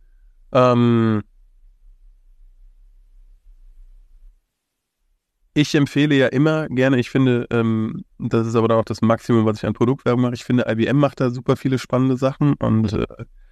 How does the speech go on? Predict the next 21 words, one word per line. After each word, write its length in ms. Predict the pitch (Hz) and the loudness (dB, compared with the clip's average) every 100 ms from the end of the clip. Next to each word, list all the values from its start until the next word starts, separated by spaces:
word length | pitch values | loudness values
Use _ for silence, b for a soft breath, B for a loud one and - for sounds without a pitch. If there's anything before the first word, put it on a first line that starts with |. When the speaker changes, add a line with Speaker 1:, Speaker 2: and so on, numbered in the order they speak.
| - - - | -20 -8 -4
Speaker 1:
hab 140 | 110 | -2
da, 360 | - 110 107 107 - - - - - - - - | 2 4 2 0 -10 -20 -20 -20 -20 -20 -20 -4
ähm, 340 | 113 110 110 | 0 2 0
arbeite 320 | 113 107 110 - | 0 -2 -2 0
da 80 | |
immer 160 | 107 110 | 0 2
sehr 120 | 110 | 0
gerne 180 | 110 107 | 2 0
mit 140 | 107 | -2
dem 240 | - 107 110 | -4 -6 -6
Steffen 360 | - - 123 143 | -10 -4 0 2
Wittenauer 360 | 214 196 139 117 | 2 4 4 2
von 140 | 117 | 0
I 80 | - | 0
B 100 | 113 | 0
M 200 | 117 113 | 2 0
zusammen. 320 | - 110 104 | -2 -4 -2
Ein 140 | 107 110 | -2 -2
super 280 | 131 139 127 | -2 0 0
Typ, 240 | - 151 - | 0 -4 -2
der 260 | 117 113 | -2 0